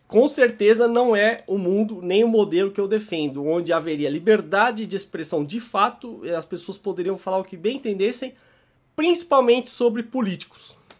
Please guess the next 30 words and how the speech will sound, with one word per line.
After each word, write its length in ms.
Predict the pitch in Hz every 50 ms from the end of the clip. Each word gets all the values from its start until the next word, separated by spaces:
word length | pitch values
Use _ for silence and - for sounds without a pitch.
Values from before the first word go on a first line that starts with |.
| _ _
Salientando 680 | _ - - 156 165 185 214 220 208 214 220 233 247 233
aqui, 280 | 220 220 - 269 302
políticos 880 | 294 - _ 240 233 220 240 277 294 294 - - 285 269 - - - - _ _ _
todos 580 | 214 226 247 262 262 233 247 247 226 - -
vagabundos, 760 | 151 151 185 214 214 214 196 160 160 208 208 202 175 131 -
porque 320 | - - 170 151 - 196
dependem 680 | 180 196 190 180 - _ 208 220 240 254 247 233 240 226
de 140 | 190 214 208
dinheiro 640 | 170 175 185 185 190 202 220 226 233 240 226 214 _ _ _ _ _ _
arrancado 800 | 160 214 233 240 240 233 220 226 - 208 214 220 196 220 202 - - -
à 140 | 185 220 214
força 680 | - - - - 226 233 233 220 - - 233 226 226
do 380 | 180 170 175 208 226 226 214 214 - _ _
bolso 380 | - 151 180 208 214 208 214 180
do 140 | 175 190
cidadão. 580 | - - 208 185 196 180 151 147 143 139 131 - - _ _ _ _ _
Isso 400 | 147 165 185 180 - 214 - - _ _ _ _ _ _
torna 260 | - 185 185 196 196 180
todos 380 | - _ - 240 262 240 220
os 120 | 226 214 -
políticos 460 | - 220 202 214 214 214 - 208 180
vagabundos, 640 | 175 196 196 190 180 165 165 208 214 214 - -
sem 180 | - - 214 220
exceção. 520 | 214 214 - 196 - - - 156 139 - - _ _ _ _ -
E 80 | 143
eu 160 | 160 196 214 202
vou 240 | 196 220 220 214 - -
sempre 720 | - - - - 220 226 240 226 214 - 233 226 214 - _ _
falar 440 | _ - - 190 190 196 196 - - -
isso. 500 | 185 190 190 - - - - 151 120